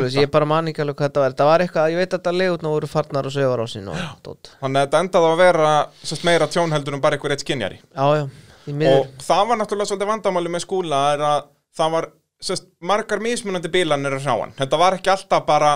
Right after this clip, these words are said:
Speaker 1: reiminn eða einhver skynjari
Speaker 2: Nei,
Speaker 1: eða
Speaker 2: þetta er búið að vera svona smá leiðinda saga á Kallgreinu. Hann er búin að vera í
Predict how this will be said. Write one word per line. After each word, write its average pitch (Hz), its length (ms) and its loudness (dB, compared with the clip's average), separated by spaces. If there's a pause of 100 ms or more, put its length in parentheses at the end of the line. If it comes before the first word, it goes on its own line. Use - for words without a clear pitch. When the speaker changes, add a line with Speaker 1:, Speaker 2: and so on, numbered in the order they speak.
(240)
Speaker 1:
reiminn 113 420 0
eða 120 240 4
einhver 127 240 -2
skynjari 107 400 -2
Speaker 2:
Nei, 98 80 -2
Speaker 1:
eða 151 140 2
Speaker 2:
þetta 165 180 0
er 156 80 -6
búið 165 160 0
að 165 80 4
vera 180 160 4
svona 180 240 -2
smá 180 140 -2 (100)
leiðinda 196 320 -2
saga 202 320 0
á - 60 -16
Kallgreinu. 208 580 0
Hann 143 240 0
er 156 60 -6
búin 170 180 -4
að 160 60 -4
vera 160 80 -8
í - 20 -20